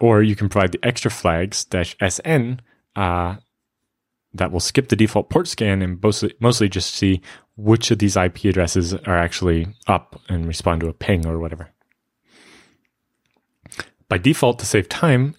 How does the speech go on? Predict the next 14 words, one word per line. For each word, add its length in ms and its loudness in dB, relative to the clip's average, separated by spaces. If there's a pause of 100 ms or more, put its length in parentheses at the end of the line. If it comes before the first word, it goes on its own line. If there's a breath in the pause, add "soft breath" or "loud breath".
Nmap 320 2
also 400 4
only 260 2
scans 400 0
well-known 460 2
ports, 540 -2
the 100 -8
ports 260 0
where 140 4
it's 160 -4
likely 300 2
to 80 0
find 260 0
something, 300 -2